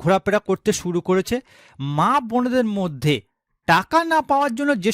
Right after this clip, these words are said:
সকল মা বোনেরা চিন্তা শুরু করেছেন, তাদের চিন্তা করার কোনো কারণ নেই। বন্ধুরা, পূর্ব পরিসংখ্যান বলছে লক্ষ্মীর ভাণ্ডার প্রকল্পের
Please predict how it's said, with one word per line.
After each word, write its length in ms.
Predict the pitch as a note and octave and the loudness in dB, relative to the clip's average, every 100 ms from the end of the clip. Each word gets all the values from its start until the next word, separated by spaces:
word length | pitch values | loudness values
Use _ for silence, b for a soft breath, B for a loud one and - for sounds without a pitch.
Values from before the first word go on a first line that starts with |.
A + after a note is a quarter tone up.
| - | -2
সকল 240 | B3 C4+ A#3+ D#3+ | -2 -2 -2 0
মা 120 | D#3 F#3+ F#3+ | 0 0 -2
বোনেরা 260 | G#3 A3+ A3 | -2 0 0
চিন্তা 280 | F3+ E3+ F#3 G3+ | -2 -2 0 -2
শুরু 160 | F3+ F3 - | -2 -6 0
করেছেন, 320 | F3+ F3+ G3 A#2+ b b b - | 0 0 -4 -6 b b b 0
তাদের 240 | B3 D#4 - - | 2 2 -2 -2
চিন্তা 320 | C#4 D4 D4+ - | -2 0 0 2
করার 200 | C4+ B3 G#3 | 2 0 -2
কোনো 160 | G#3+ - | -2 0
কারণ 220 | D#3+ D#3 D#3 D3+ | 0 0 -2 -4
নেই। 100 | A#2+ - _ _ | -4 -10 _ _
বন্ধুরা, 320 | - C#4 E4+ E4 - | 2 2 2 0 0
পূর্ব 220 | C4+ D4+ E4+ | 0 2 2
পরিসংখ্যান 520 | A#3 A3 G#3+ A#3 B3 G3 | 0 0 0 0 -2 0
বলছে 260 | D#3 C#3+ D#3 A2+ - - C3+ | 0 -2 -6 -8 -14 -10 0
লক্ষ্মীর 380 | F3+ - - C#4+ G3 | 0 0 -2 0 0
ভাণ্ডার 340 | G3+ A3+ B3 | 0 0 0
প্রকল্পের 460 | F#3+ F3+ G#3 - | -2 0 0 0